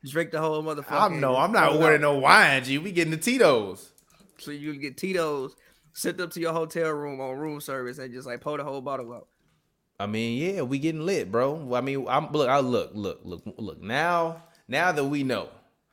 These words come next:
Speaker 2: now that we know that they get faded, I already knew they was getting faded. I just needed a few of the greats to confirm that they was getting faded. So now that we know, we already know, G. I don't, we, I'm not finna act like, we not gonna act like Bron ain't never gone out and dropped a triple-double while he was faded off the wine
Speaker 1: No.
Speaker 2: or he was hungover, G.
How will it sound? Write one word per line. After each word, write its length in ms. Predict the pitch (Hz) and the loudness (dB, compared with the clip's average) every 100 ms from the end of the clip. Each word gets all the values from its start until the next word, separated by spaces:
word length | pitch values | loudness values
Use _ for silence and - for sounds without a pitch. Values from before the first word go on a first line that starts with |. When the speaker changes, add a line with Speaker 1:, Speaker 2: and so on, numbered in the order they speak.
| _ | _
Speaker 2:
now 220 | 127 175 | -2 2
that 80 | 190 | 2
we 200 | 160 165 | 2 2
know 200 | 156 139 | 2 2
that 80 | 123 | 2
they 120 | 117 | 0
get 180 | 113 101 | 0 -2
faded, 260 | - 104 95 | -2 0 4
I 100 | 139 | 6
already 280 | 190 160 139 | 8 6 2
knew 120 | 139 | 0
they 100 | 117 | -2
was 140 | 98 | -4
getting 180 | 92 87 | -10 -12
faded. 340 | - 85 80 - | -10 -10 -10 -6
I 160 | 101 | -4
just 140 | 120 127 | -4 -4
needed 240 | 143 127 | -2 -4
a 40 | 113 | -6
few 280 | - 151 | -6 -2
of 60 | 123 | -2
the 60 | 117 | -2
greats 420 | 123 120 - - | -2 -4 -6 -12
to 100 | 113 | -12
confirm 460 | - 95 123 120 101 | -12 -6 -4 -4 -6
that 100 | 92 | -8
they 120 | 98 | -10
was 180 | 92 92 | -10 -10
getting 220 | 104 92 | -10 -10
faded. 340 | - 87 - - _ _ - | -10 -12 -14 -20 _ _ -16
So 100 | - | -6
now 180 | 185 247 | -2 0
that 100 | 190 | 2
we 160 | 196 170 | 0 2
know, 400 | 147 113 87 - _ _ | 4 4 2 -10 _ _
we 160 | 381 370 | 6 8
already 480 | 381 392 392 392 | 10 10 8 6
know, 340 | 370 440 453 - | 10 12 12 10
G. 240 | 302 370 | 4 4
I 140 | 370 392 | 6 6
don't, 240 | 415 381 | 4 4
we, 140 | 453 440 | 4 4
I'm 140 | 392 427 | 2 4
not 200 | 403 403 | 2 2
finna 140 | 240 | 0
act 300 | 202 202 208 | 6 6 6
like, 260 | 185 160 131 - - _ | 6 6 6 0 -20 _
we 140 | - 269 | -2 6
not 240 | 285 233 | 8 10
gonna 160 | 208 185 | 10 10
act 240 | 185 170 | 8 8
like 240 | 147 139 127 | 6 6 8
Bron 340 | 160 165 165 | 8 10 10
ain't 160 | 160 151 | 8 8
never 220 | 156 139 | 6 6
gone 300 | 139 139 139 | 4 6 8
out 100 | 127 | 8
and 80 | 120 | 8
dropped 220 | 127 123 | 4 2
a 60 | 113 | -2
triple-double 480 | 143 117 120 120 | -2 0 4 4
while 180 | 110 107 | 6 4
he 80 | 117 | 4
was 160 | 104 101 | -2 -2
faded 300 | 104 98 92 | -2 -2 -4
off 160 | 92 | -8
the 60 | 95 | -10
wine 420 | 92 87 87 151 | -10 -8 -10 -6
Speaker 1:
No. 60 | 170 | 0
Speaker 2:
or 140 | - | 2
he 140 | 139 | 4
was 140 | 131 123 | 0 2
hungover, 420 | 127 107 98 92 | 0 2 0 -2
G. 200 | 90 90 | -6 -8